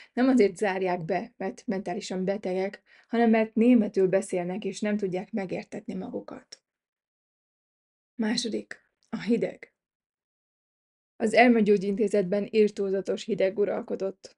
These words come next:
A dolgozók nem fűtöttek, sőt, gyakran hosszabb időre kinyitották az összes ablakot, mondván,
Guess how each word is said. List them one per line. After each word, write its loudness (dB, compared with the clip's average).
A -8
dolgozók 6
nem 0
fűtöttek, -6
sőt, 0
gyakran 2
hosszabb -2
időre 0
kinyitották -4
az -4
összes -2
ablakot, -2
mondván, -2